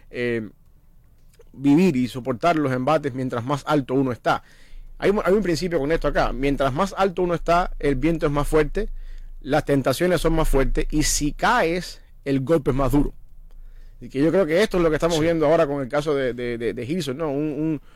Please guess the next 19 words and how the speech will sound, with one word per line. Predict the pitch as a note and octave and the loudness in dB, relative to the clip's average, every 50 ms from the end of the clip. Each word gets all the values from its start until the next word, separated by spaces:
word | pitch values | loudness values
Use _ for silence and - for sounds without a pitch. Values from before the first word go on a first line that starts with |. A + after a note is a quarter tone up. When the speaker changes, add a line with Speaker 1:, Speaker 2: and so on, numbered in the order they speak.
| - - - - - C#3 D3 | -20 -20 -20 -20 -10 -6 -4
Speaker 1:
una | E3+ F#3 F#3 | 0 2 2
destrucción | F3 D#3 - D3 D3+ C3 - D#3 E3+ F#3 G3 E3+ | 2 2 2 -2 -2 -2 0 0 -2 -2 -2 -2
total | F3 D3 C3 C3+ C#3+ E3+ G#3+ G#3+ - B2 | -2 0 2 2 2 2 0 -6 -8 -6
de | B2+ B2+ | -4 -2
una, | C3+ D3+ E3+ D#3 - | -2 -2 -2 -2 -2
de | C#3 C#3 | 0 0
un | E3 F#3+ | 2 4
edificio | F#3+ F3+ F3 - G3+ F#3+ - F#3 F3 | 4 2 2 0 -2 -2 0 0 0
que | D#3+ D3+ | 2 0
empezó | C#3 B2 C3 A2 D#3 | 0 -2 -2 -2 -2
a | D#3+ | 0
construirse | F3 E3+ D#3 - D#3 D3+ D3+ D3 - - F3+ E3+ | 0 -2 0 0 2 2 2 0 0 -2 0 0
y | D3 C3 | 0 0
que | C#3 B2+ B2+ B2+ | 0 0 0 0
el | B2+ C3+ | 0 0
mundo | D3+ F3 E3+ F3 | 0 0 0 -2
entero | D#3+ D3 D#3 D#3+ D#3+ D#3 | -2 0 2 2 2 2
se | E3 D3+ | 0 -2
convirtió | D3+ C#3+ C3+ C3 A#2 B2 D3+ D#3 D#3 D3+ | -2 -2 -2 -4 -4 0 2 2 2 2